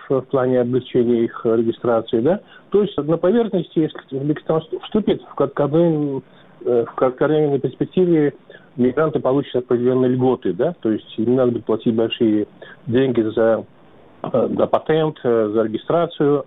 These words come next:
Э, за этим надо, надо как бы чётко себе представлять, что за этим последуют и дальнейшие шаги по втягиванию Узбекистана вот, э, такие политические образования. Э, вступая на этот путь, э, Мирзиёев очень, очень сильно рискует вот, э,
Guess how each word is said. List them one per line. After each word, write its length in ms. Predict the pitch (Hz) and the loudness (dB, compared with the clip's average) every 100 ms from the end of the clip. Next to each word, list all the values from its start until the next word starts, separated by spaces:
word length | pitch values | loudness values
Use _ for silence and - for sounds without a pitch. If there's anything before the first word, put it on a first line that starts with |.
| - | -8
Э, 420 | - 123 131 131 131 | -2 2 2 2 2
за 80 | |
этим 320 | 196 214 175 147 | 0 0 -4 -2
надо, 300 | 170 156 151 | -2 0 -2
надо 440 | 160 156 151 139 - | 0 0 0 -2 -4
как 160 | 139 | -4
бы 100 | 139 | -2
чётко 280 | - 156 - | -2 -2 -2
себе 140 | - 139 | -4 -2
представлять, 440 | 127 - 143 156 | -4 -2 0 0
что 160 | 151 127 | 0 0
за 80 | 143 | 0
этим 220 | 151 131 | 0 -2
последуют 540 | 123 - 143 135 127 | -4 0 0 0 0
и 40 | 120 | 0
дальнейшие 500 | 123 131 131 - 107 | 0 0 0 -2 -2
шаги 340 | 117 110 101 | -2 -2 -4
по 340 | 98 120 117 117 | -2 2 2 0
втягиванию 560 | - 135 117 113 110 | -2 -2 0 -2 -2
Узбекистана 520 | 107 107 - 147 139 | -4 -8 -4 -2 -2
вот, 160 | 117 107 107 | -2 -2 -2
э, 300 | 107 107 107 - - - - | 0 0 -2 -6 -20 -12 -6
такие 240 | 113 117 | 0 0
политические 540 | - 120 131 120 - 104 | 2 0 0 -2 0 -2
образования. 640 | 104 104 101 90 90 92 - - | 0 2 2 0 -4 -16 -6 -2
Э, 100 | 120 | -2
вступая 440 | - 131 147 139 | -2 -2 0 2
на 80 | 135 | 0
этот 220 | 135 139 - | -2 -4 -4
путь, 280 | 220 233 - - | -2 -2 -6 -8
э, 140 | 104 | -4
Мирзиёев 580 | 113 127 131 185 208 - 143 | 0 0 2 2 2 -2 -4
очень, 320 | 131 - 123 | -6 -4 -2
очень 280 | 165 - 165 | -2 -2 0
сильно 260 | 175 165 | 2 2
рискует 560 | 131 120 - 143 147 139 | 2 -2 0 2 2 2
вот, 160 | 123 120 117 | -2 0 2
э, 600 | 120 120 113 113 113 | 4 4 4 2 2